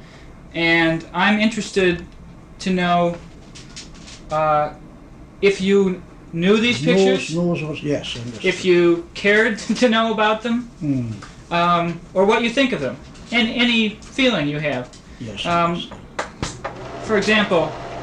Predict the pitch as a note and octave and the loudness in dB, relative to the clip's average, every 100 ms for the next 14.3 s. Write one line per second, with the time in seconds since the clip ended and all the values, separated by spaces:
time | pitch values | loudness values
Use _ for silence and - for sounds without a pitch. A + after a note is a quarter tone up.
0 | F#3+ G3 G#3+ G#3 F3+ - - - - - | 0 2 4 4 2 -2 -10 -12 -12 -10
1 | - G#3 B3 B3 - G#3+ G3+ G3+ F#3 - | -2 2 4 2 2 2 4 2 0 -2
2 | - - G3+ E3+ F3 F3 A#2+ - E3+ F3 | -8 -2 0 2 2 2 2 0 -2 2
3 | G3+ G#3+ G3+ G3+ E3 - - F3+ D3 C#3 | 4 4 2 0 0 -4 -2 0 2 0
4 | - A2 - - - - - - G3 G3+ | -4 -10 -10 -10 -12 -12 -10 -4 0 4
5 | A3 C#4 B3+ B3+ C4 B3 - C4 B3 B3 | 4 4 4 4 4 -2 -2 2 2 2
6 | B3 B3 - - - E4 G#3 - G#2+ C#3 | -2 -2 -8 -6 -2 0 -2 -4 -6 -8
7 | - - - - C#3 E3 - F3+ D#3 D3 | -8 -10 -10 -8 -6 -4 -2 2 2 2
8 | D#3+ D3+ E3 - - - - G3 A3+ A3 | -2 -4 -8 -12 -12 -10 0 4 4 4
9 | A3+ A#3+ A#3 - - - - - - - | 2 0 -4 -12 -14 -14 -14 -12 -12 -12
10 | - - - - - - - F#4 G#3+ A#3+ | -12 -12 -12 -12 -14 -14 -8 -2 0 0
11 | G3+ A3 - B3+ G#3 F#3+ A3+ - A#2 - | 0 -4 -2 0 0 0 -2 -4 -6 -8
12 | D3 - F3+ B3 - G#3 - A3+ - G#3+ | -8 -4 -4 -4 -4 -6 -4 -4 0 2
13 | F3+ E3 D#3+ F3+ E3+ F3 G3+ D3+ B2+ C#3 | 2 0 -4 -6 -6 -2 0 2 2 0
14 | F3+ F#3 G3 | 0 -2 -4